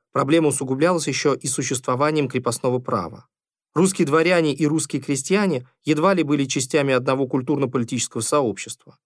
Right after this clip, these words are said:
Они говорили на разных языках, следовали разным укладам жизни и имели совершенно разные представления о мире. Дворяне и крестьяне встречались лишь в церкви,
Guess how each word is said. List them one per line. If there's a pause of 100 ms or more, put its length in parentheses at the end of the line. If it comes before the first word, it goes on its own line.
(180)
Они
говорили
на
разных
языках, (240)
следовали
разным
укладам
жизни (260)
и
имели
совершенно
разные
представления
о
мире. (420)
Дворяне
и
крестьяне
встречались
лишь
в
церкви,